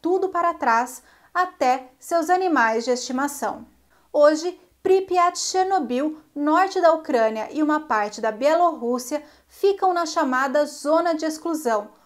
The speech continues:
formando cidades fantasmas. O número de vítimas da radiação é desconhecido e varia de trinta e um até noventa e três mil pessoas.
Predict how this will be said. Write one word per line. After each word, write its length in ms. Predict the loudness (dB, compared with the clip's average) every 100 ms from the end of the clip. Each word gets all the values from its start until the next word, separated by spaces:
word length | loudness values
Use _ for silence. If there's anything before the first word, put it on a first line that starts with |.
| _
formando 680 | -4 0 2 2 0 -2 -4
cidades 720 | -4 -4 0 2 0 -2 -8
fantasmas. 840 | -4 -4 0 -2 -2 -8 -14 -16 -20 _ _ _
O 120 | -2
número 360 | 0 0 -2 -2
de 120 | -2
vítimas 520 | -6 -4 -6 -6 -6
da 100 | -2
radiação 840 | -2 -2 0 -2 -4 -4 0 0 -2 -12 -8
é 80 | -6
desconhecido 1200 | -2 -4 -4 -4 -4 -2 -6 -10 -10 -8 -10 -14 _ -8
e 100 | -4
varia 480 | 0 0 2 0 -2
de 160 | -8
trinta 540 | -12 -10 -6 -4 -4 -2
e 200 | -2 0
um 180 | -2 -4 _ -6
até 320 | -6 -4 -4
noventa 640 | -2 -2 -2 0 0 0 -6
e 140 | -6
três 400 | 0 0 0 -2
mil 340 | -4 0 0 0
pessoas. 960 | 0 -2 -2 -8 -8 -10 -14 -16 -20